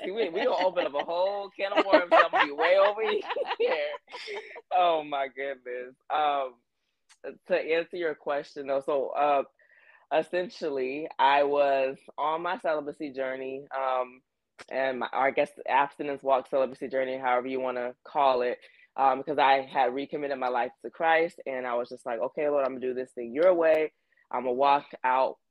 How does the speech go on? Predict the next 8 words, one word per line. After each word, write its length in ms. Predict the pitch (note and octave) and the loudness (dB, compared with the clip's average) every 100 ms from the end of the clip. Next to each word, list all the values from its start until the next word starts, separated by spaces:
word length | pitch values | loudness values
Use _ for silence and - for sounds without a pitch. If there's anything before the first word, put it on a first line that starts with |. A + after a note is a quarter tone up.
| _ | _
everything 520 | - C3 C#3 D3 C#3 B2 | -2 -2 -2 -6 -6 -4
with 220 | B2+ B2+ | -8 -6
you." 460 | D3+ D3+ C#3+ C#3 - - _ _ D3 | -2 0 0 -2 -6 -20 _ _ -2
And 640 | D3 C#3+ C#3+ C3+ C3 C3 _ _ _ _ _ _ _ C#3+ | 2 4 4 0 -4 -12 _ _ _ _ _ _ _ 2
I, 460 | C#3+ D3+ D#3 D3+ B2+ A#2+ | 6 6 4 2 0 -2
I 40 | |
was 160 | G#3 F#3+ | -2 -4
doing 240 | E3+ E3+ | -4 -2